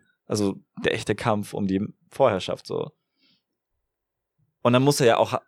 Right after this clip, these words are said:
wissen, was das bedeutet, wenn die auftreten und wer die sind und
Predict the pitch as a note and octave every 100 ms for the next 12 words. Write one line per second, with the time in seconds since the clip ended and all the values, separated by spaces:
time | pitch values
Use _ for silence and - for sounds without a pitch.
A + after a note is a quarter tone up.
0 | - C3 C#3+ C3 A#2+ A2 - A2+ G3 B3+
1 | - G#2+ F#2+ C#2+ F#2+ - F#2+ E2+ F#2 F#2
2 | - G#2+ G#2 G2+ B2 D3+ A2 - - G#2
3 | F#2+